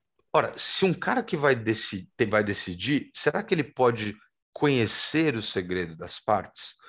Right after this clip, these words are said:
Se utilizar dessas mesmas ferramentas? Ou, às vezes,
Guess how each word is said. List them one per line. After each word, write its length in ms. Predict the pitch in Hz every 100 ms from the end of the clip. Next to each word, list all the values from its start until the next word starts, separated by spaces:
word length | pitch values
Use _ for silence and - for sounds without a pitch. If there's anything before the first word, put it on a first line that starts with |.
| - - -
Se 240 | - -
utilizar 720 | - - 147 127 110 143 151
dessas 360 | 120 101 95 92
mesmas 320 | 95 92 90
ferramentas? 440 | 90 90 104 113 - - -
Ou, 340 | 131 139 139 -
às 200 | 127 117
vezes, 460 | 117 135 123 113